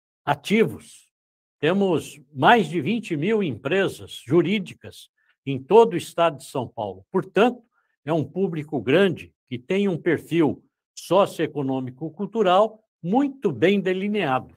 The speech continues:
e acaba interessando para muitas empresas públicas e privadas que nos procuram para a celebração de convênios, não onerosos para o Conselho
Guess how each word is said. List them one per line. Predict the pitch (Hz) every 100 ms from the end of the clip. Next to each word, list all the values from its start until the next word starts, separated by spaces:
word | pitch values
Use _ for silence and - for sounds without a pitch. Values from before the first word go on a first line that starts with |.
| _
e | 202
acaba | 165 156 170 196
interessando | 196 208 208 - 226 202
para | 156
muitas | 151 190 170 139
empresas | 127 143 165 120 110 -
públicas | - 202 180 123 120 95 85
e | 107
privadas | 123 147 120 131 175 180 - _ _ _ -
que |
nos | 185 208 -
procuram | 208 - 233 226 151
para | 139 160
a | 139
celebração | - 220 214 190 160 - 180 180
de | 180
convênios, | 190 131 175 165 - - - _ _ _
não | 139 214
onerosos | 190 143 127 120 117 110 -
para | 127 143
o |
Conselho | 190 180 - 175 214